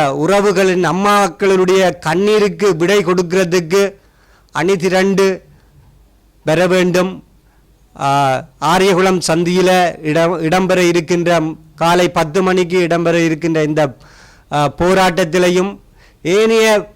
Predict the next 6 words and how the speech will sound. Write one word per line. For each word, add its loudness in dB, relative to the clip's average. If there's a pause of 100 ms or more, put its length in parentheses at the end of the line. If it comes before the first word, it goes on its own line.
(320)
ம், -12 (960)
இடங்களில் 2
இருக்கிற 2
இந்த -2 (120)
போராட்டங்களையும் 2
அந்தந்த 2